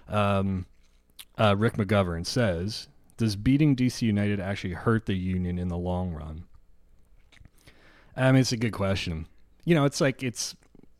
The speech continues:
you know, it's like what we were just saying, you know, where they're always good enough to, like, keep their head above water, where you'll, you kind of,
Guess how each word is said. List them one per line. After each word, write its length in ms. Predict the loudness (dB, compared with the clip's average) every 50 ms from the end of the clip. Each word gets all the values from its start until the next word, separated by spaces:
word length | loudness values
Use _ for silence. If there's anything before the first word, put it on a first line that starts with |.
| _ _ _ _ _ _ _
you 80 | -6 -6
know, 40 | -6
it's 80 | -4
like 100 | -4 -2
what 120 | -2 -2 -2
we 80 | 0
were 80 | -2 0
just 220 | 0 0 -2 -2
saying, 300 | -2 -2 -2 -2 -2 -4
you 40 | -4
know, 120 | -4 -4 -2
where 160 | -2 -2 0
they're 180 | 0 -2 -2
always 360 | 0 0 2 4 4 2 2 0
good 200 | -2 -2 -2 0
enough 260 | -2 -4 -4 -6 -6
to, 100 | -8 -8
like, 200 | -6 -6 -8 -8
keep 160 | -8 -10 -8
their 140 | -6 -6 -4
head 160 | -4 -4 -4
above 320 | -4 -4 -4 -6 -6 -6 -8
water, 440 | -6 -4 -2 -2 -2 -2 -4 -6 -6
where 280 | -6 -6 -4 -4 -4 -4
you'll, 260 | -4 -2 -2 -2 -2
you 140 | -4 -6 -6
kind 240 | -4 -2 -2 -2
of, 100 | -2 -4